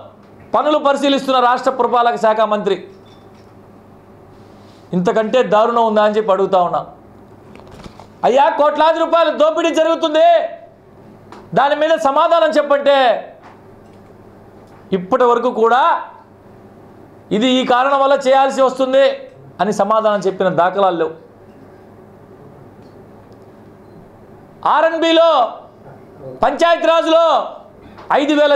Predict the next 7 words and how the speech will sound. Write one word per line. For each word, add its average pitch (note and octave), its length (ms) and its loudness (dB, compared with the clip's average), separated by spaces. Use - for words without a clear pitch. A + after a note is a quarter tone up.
చిల్లరకి C4+ 340 0
క్యూబిక్ C4+ 280 -2
మీటర్ B3 260 0
పని B3 180 -2
జరుగుతూ B3+ 260 0
ఉంటే B3+ 200 2
ఇక్కడ G#3+ 180 0